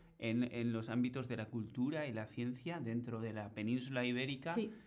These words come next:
Speaker 1: Es decir, asentaron las bases de todo lo que iba a venir después.
Speaker 2: Y los números que utilizamos son árabes, no son latinos.
Speaker 1: Ujú.
Speaker 2: Nuestro alfabeto es latino y nuestros números son árabes.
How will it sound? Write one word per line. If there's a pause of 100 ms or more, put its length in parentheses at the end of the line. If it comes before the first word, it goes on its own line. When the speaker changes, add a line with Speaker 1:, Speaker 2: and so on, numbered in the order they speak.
(140)
Speaker 1:
Es
decir,
asentaron
las
bases
de
todo
lo
que
iba
a
venir
después. (240)
Speaker 2:
Y
los
números
que
utilizamos
son
árabes,
no
son
latinos.
Speaker 1:
Ujú.
Speaker 2:
Nuestro
alfabeto
es
latino
y
nuestros
números
son
árabes.